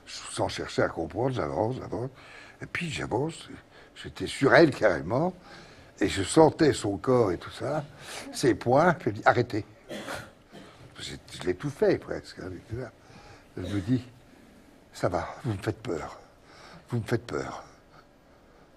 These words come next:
Et donc, moi, je bouge pas. Elle se glisse, elle s'en va.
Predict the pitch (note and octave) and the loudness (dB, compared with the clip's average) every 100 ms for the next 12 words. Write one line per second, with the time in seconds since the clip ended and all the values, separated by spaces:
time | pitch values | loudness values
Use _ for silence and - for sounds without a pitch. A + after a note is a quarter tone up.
0 | - - _ _ - F#2+ E2+ G#2 E2+ - | -20 -20 _ _ -6 -2 2 2 2 0
1 | F2+ F2+ F2+ - - D#3 F#3+ - - - | -2 -2 -6 -4 0 0 0 -10 -18 -18
2 | - - A#2 A2+ - C3+ C#3 E3+ D3+ - | -12 2 2 4 6 8 8 6 4 2
3 | A#2+ - G#2 G2 C3 | 0 0 -4 -2 -4